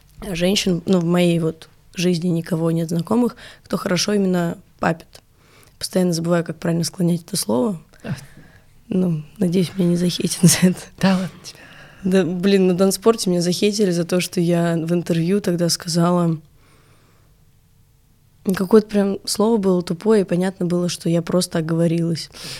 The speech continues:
Speaker 2: Короче, кто захейтит, того в бан сразу кину.
Speaker 1: Мгм, да, я
Speaker 2: У меня
Speaker 1: так делаю.
Speaker 2: маленький канал, мне пока нечего терять, так что сразу в бан кину.
Speaker 1: <laughs> Окей. Так, подожди, мысль.
Speaker 2: Да, про
Speaker 1: Мысль.
Speaker 2: папинг.
Speaker 1: Да.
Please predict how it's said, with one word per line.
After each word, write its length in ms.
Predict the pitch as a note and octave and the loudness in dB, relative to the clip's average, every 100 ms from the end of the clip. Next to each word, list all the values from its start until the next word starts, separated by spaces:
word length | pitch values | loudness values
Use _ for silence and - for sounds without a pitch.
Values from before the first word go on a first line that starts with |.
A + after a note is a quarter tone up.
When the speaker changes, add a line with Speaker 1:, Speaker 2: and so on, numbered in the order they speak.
| - - - - | -18 -20 -16 0
Speaker 2:
Короче, 420 | C3 D3 D3+ - | 4 6 4 0
кто 220 | - D3 | 2 2
захейтит, 540 | C3+ C3 D#3+ F3+ - | 4 2 2 0 -2
того 320 | - A#2+ C#3 A#2+ | 0 2 2 2
в 120 | A2 | 0
бан 180 | A#2+ G#2+ | 0 0
сразу 280 | G#2+ F#2+ F#2+ | -2 -4 -2
кину. 200 | - G#3 | 4 6
Speaker 1:
Мгм, 280 | F3 A3 | 6 2
да, 100 | G3 | -2
я 100 | - | 4
Speaker 2:
У 40 | C3+ | 6
меня 180 | E3+ E3 | 8 8
Speaker 1:
так 40 | |
делаю. 20 | |
Speaker 2:
маленький 300 | E3 D3 C3 | 8 8 6
канал, 280 | B2+ C#3 D#3 | 6 6 8
мне 180 | C3 C3 | 6 6
пока 240 | C3 D3 | 6 8
нечего 400 | B2+ - - C#3 | 8 8 10 8
терять, 280 | C3+ C#3+ C3 | 10 8 8
так 100 | B2+ | 6
что 100 | - | 2
сразу 340 | - - C#3+ D3 | 2 4 6 6
в 80 | |
бан 280 | - D3+ C#3 - | 6 6 8 8
кину. 240 | C#3 C3 C3+ E4+ D4 B3+ - - | 8 8 8 6 2 -2 -4 -4
Speaker 1:
<laughs> 540 | - - - - - | -6 -10 -16 -18 -2
Окей. 460 | F3 F3 G3+ F#3 - - - - - - - | -2 0 -2 -4 -6 -18 -20 -20 -20 -20 -2
Так, 180 | F3+ F3 | -2 2
подожди, 400 | F3 E3+ E3+ C#3 - | 2 2 2 -2 -2
мысль. 200 | F#3+ B2+ G#2+ | 2 4 4
Speaker 2:
Да, 420 | E2 - - - C3 - | 2 -8 -14 -14 -14 -8
про 440 | - G#2+ G2+ G2 F#2+ | 0 2 2 2 0
Speaker 1:
Мысль. 260 | F#2+ - B2 A#2+ - - _ _ _ - | -2 -8 -12 -12 -16 -20 _ _ _ -6
Speaker 2:
папинг. 360 | F#2+ - - - - | -6 -6 -14 -18 -4
Speaker 1:
Да. 680 | G3 F3+ F3 D#3+ D#3+ F3+ | 0 4 4 4 2 0